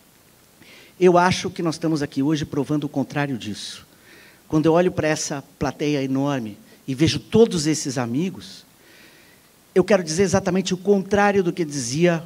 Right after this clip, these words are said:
o poeta latino. Eu quero dizer que nos tempos difíceis é que nós sabemos quem são os nossos amigos. E nós que estamos aqui, nós as associações, nós os representantes dos técnicos, dos alunos e dos professores,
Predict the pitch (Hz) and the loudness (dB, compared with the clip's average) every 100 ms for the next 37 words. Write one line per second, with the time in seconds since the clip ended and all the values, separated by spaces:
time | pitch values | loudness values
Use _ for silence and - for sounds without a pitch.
0 | - 156 - 151 143 147 135 117 - 110 | -8 -8 0 2 2 0 -2 -2 -4 -8
1 | 101 98 - - - - - - - 147 | -8 -12 -16 -20 -20 -20 -20 -6 -2 4
2 | 190 165 139 180 180 160 - 170 156 127 | 4 2 2 2 2 -4 -2 -4 -4 -6
3 | 151 - - 190 180 - 104 95 - - | -8 -8 -2 2 2 0 -6 -10 -12 -12
4 | 117 - 135 135 - 131 120 143 139 - | -10 -8 -4 -4 -2 -4 0 0 0 -6
5 | - - _ - 214 226 165 - - 160 | -18 -20 _ 0 4 6 4 0 -2 0
6 | 135 117 135 123 123 113 110 98 90 - | 0 -2 -2 -4 -6 -6 -6 -8 -12 -16
7 | - - _ _ _ - - - 165 190 | -20 -20 _ _ _ -20 -16 0 4 6
8 | 214 190 151 - 160 135 120 117 - 160 | 4 2 -4 -2 2 2 0 -4 -2 0
9 | 123 143 127 113 120 - - 110 - 127 | 2 2 -2 -6 -10 -12 -12 -12 -8 -2
10 | 123 95 - - - - - - 135 160 | -2 -4 -10 -20 -20 -20 -14 0 4 6
11 | 147 - - - - - 120 147 135 127 | 4 -2 -10 -20 -14 -4 -2 0 0 -4
12 | 110 147 139 107 113 - 135 139 131 110 | -2 -2 -2 -8 -10 -6 0 0 -2 -10
13 | 113 120 120 120 127 135 113 110 107 120 | -12 -8 -4 -2 -2 -2 -4 -10 -10 -10
14 | 110 104 - 156 117 - | -8 -8 -2 0 0 -4